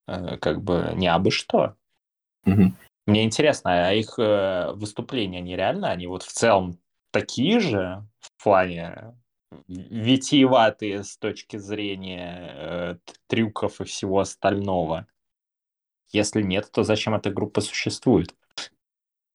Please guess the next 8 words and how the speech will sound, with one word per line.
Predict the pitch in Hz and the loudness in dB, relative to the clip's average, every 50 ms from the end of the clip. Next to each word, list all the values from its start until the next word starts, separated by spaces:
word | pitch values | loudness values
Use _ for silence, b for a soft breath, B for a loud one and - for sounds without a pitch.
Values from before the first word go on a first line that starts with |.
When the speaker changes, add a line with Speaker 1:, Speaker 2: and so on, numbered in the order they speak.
| _ _ _ _ _ - | _ _ _ _ _ -12
Speaker 2:
Слушай, | - 104 95 - - 85 82 - _ _ B B B B B B B B B B B - | -8 -8 -8 -6 -8 -10 -12 -12 _ _ B B B B B B B B B B B -2
а, | 101 107 107 104 104 101 95 90 - _ _ _ _ _ _ _ _ _ _ _ _ _ _ _ _ _ _ _ _ _ - | 2 4 4 6 6 4 4 0 -4 _ _ _ _ _ _ _ _ _ _ _ _ _ _ _ _ _ _ _ _ _ -12
хороший | - - 120 110 127 - - - | -4 -2 2 2 2 2 2 2
вопрос, | 156 139 131 - 180 165 - | 2 2 2 0 -2 -2 -2
зачем | - - - - 127 | -2 -4 -4 -4 -4
эта | 123 120 95 | -4 -4 -2
группа | 95 104 113 110 113 | -2 -2 -2 -2 -2
существует, | 101 - - - - - - - - 113 156 285 349 330 - | -4 -4 -6 -10 -8 -10 -12 -10 -6 -4 0 0 0 -2 -4